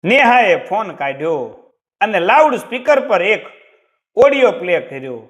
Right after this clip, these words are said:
હરજીનો અવાજ ગુંજ્યો, "સમીર, તારા બાપુજી બહુ જીવી ગયા.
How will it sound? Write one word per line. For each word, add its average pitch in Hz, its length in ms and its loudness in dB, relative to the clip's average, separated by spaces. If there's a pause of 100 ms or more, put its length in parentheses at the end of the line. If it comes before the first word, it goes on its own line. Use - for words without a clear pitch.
(880)
હરજીનો 233 500 0
અવાજ 170 380 2
ગુંજ્યો, 139 480 -12 (520)
"સમીર, 156 680 -4 (320)
તારા 262 240 4
બાપુજી 247 500 -2
બહુ 214 320 -4
જીવી 143 360 -14
ગયા. 120 380 -14